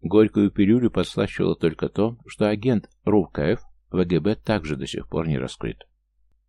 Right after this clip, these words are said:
«А если всё же раскрыт?» — забеспокоился Ленский, «и сейчас находится на крючке у А Г Б, сливая нам тухлую информацию,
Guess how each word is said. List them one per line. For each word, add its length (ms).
«А 120
если 220
всё 180
же 160
раскрыт?» — 500
забеспокоился 760
Ленский, 420
«и 100
сейчас 300
находится 680
на 140
крючке 420
у 60
А 100
Г 160
Б, 180
сливая 420
нам 200
тухлую 400
информацию, 800